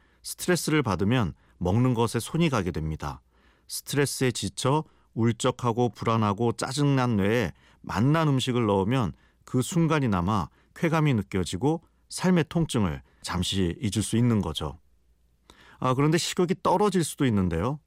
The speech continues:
스트레스 지수가 올라간다는 것은 뇌가 현재 상황을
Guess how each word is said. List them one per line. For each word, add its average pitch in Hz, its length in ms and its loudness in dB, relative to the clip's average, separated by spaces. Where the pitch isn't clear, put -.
스트레스 - 580 -2
지수가 139 460 0
올라간다는 113 640 2
것은 92 440 -2
뇌가 104 380 2
현재 165 380 2
상황을 107 580 2